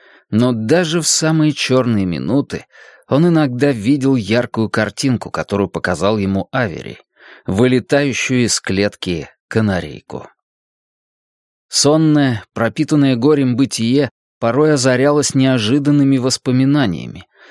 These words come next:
Отец поливает его из садового шланга или делает штрафной бросок, стоя спиной к корзине.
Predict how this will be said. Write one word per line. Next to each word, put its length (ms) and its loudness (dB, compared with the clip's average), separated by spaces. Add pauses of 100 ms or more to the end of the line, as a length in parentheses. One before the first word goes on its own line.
(140)
Отец 400 0
поливает 540 0
его 220 2
из 100 -2
садового 500 2
шланга 760 -2 (240)
или 180 2
делает 360 2
штрафной 540 -2
бросок, 640 -2
стоя 300 0
спиной 420 -2
к 80 -20
корзине. 640 -4